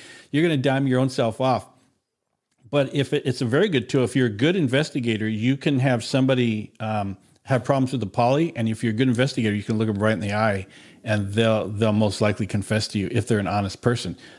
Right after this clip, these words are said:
I can't speak for psychopaths or anything like that, but, um, some agencies D Q for it, and some do not. Um, the, the question asked, even though they're controversial, it's, it's the best thing out there, right? So,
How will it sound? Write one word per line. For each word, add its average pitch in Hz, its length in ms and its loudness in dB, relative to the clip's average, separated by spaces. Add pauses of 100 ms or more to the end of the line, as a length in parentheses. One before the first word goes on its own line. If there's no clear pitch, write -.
I 117 60 2
can't 117 180 2
speak 117 360 -2
for 95 300 -2 (120)
psychopaths 107 800 -2
or 87 40 -2
anything 104 300 -2
like 95 200 -6
that, - 260 -2 (640)
but, 120 460 -2
um, 117 300 2 (100)
some - 240 2
agencies 180 460 0
D 139 140 0
Q 190 500 -2 (140)
for 151 340 0
it, 175 240 -2
and 127 160 -2
some 156 280 0
do 143 120 0
not. 131 480 2 (160)
Um, 110 540 0 (320)
the, 120 360 2 (180)
the 117 160 -4
question 196 360 0
asked, 107 300 0
even 123 180 0
though 113 160 0
they're 98 200 -4
controversial, 113 1040 -2 (680)
it's, - 300 -2
it's - 220 -2
the 120 60 -2
best 131 220 -2
thing 135 180 0
out 156 200 2
there, 98 140 -2
right? 113 340 0
So, 113 460 0